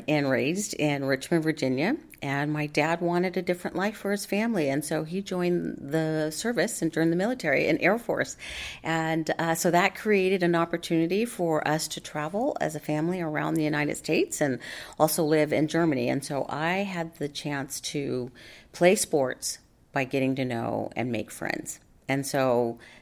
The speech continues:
sports really just became part of the everyday life for my family,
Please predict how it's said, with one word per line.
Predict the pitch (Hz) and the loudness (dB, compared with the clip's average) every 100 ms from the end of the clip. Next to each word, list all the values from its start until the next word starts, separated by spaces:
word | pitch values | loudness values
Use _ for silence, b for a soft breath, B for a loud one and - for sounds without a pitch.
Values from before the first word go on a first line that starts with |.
| b - | b -6
sports | - 190 208 - | 0 2 2 0
really | 147 156 151 165 | 2 4 6 4
just | 156 151 - | 2 0 -4
became | - 143 135 | -6 -4 -4
part | 131 - 123 | -4 -2 0
of | 139 - - | 0 -6 -4
the | - - | -2 2
everyday | 117 139 120 120 | 0 0 -2 -4
life | - 143 | -4 -4
for | - 175 | -2 0
my | 175 | 0
family, | 180 180 180 180 190 196 | -2 -2 0 0 0 -2